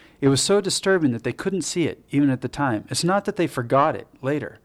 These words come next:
but even right at the time, as they're reporting what they've seen, they came, they all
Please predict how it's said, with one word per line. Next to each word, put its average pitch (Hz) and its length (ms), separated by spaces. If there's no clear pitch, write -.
but 143 120
even 185 320
right 143 220
at 170 80
the - 80
time, 151 340
as 104 80
they're 120 100
reporting 160 500
what 131 120
they've 113 160
seen, 180 400
they 139 100
came, 185 380
they 156 140
all 196 600